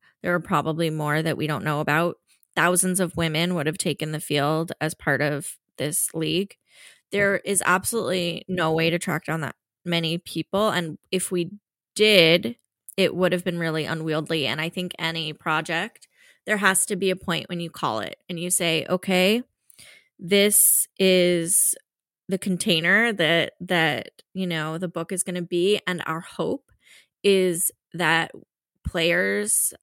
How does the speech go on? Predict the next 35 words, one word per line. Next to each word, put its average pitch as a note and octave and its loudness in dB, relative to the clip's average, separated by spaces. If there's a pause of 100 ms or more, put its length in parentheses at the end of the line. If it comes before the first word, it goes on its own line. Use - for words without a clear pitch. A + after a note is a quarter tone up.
kids G3+ 0
of F#3+ -2
former F#3 -2
players, F3+ 2
relatives E3+ 0
are - -6
gonna F3 -4
come E3 -6
out E3 0
of F3 0
the D3+ -2
woodwork D#3 -2
when D#3+ -2
this D3+ -4
book - -6
publishes, G3+ 0 (120)
and F3 -4
we're D3+ -4
gonna F3 -4
learn F3 -4
so D3+ -2
much D#3+ -6
more. E3 -2
I'm F3+ -2
so F3+ 0
excited F3 0
for E3 -4
the D#3+ -4
stories D#3+ 0
that D#3+ -2
we're D#3 -4
gonna D#3 -6
get D#3 -8
to D#3 -6
learn D#3 -4